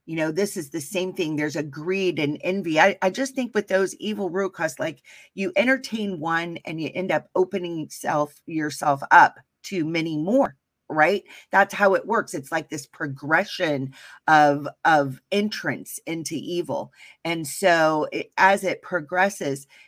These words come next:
you know, look here, right here, they're just, you know, beginning to murmur. Well, envy is this type of spirit that says,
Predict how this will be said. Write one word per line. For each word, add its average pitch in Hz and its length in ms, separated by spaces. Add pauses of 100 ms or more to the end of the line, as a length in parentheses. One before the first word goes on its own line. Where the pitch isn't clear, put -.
you 190 120
know, 160 280
look 190 300
here, 185 300 (420)
right 170 340
here, 226 280
they're 170 180
just, 156 420
you 185 100
know, 151 140
beginning 165 440
to 151 120
murmur. 185 540 (300)
Well, 185 260
envy 226 720
is 180 240
this 165 200
type 208 380
of 170 100
spirit - 460
that - 180
says, 147 400